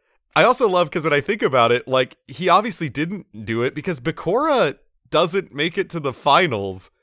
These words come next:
and Bakura has the Millennium Ring.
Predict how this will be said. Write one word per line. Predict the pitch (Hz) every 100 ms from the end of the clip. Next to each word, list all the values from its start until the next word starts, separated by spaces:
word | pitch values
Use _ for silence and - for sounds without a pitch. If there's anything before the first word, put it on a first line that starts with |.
| _
and | 156 156
Bakura | 170 165 254 294 269 175
has | 170 180
the | - 196
Millennium | 190 196 214 226 226
Ring. | 302 370 104 113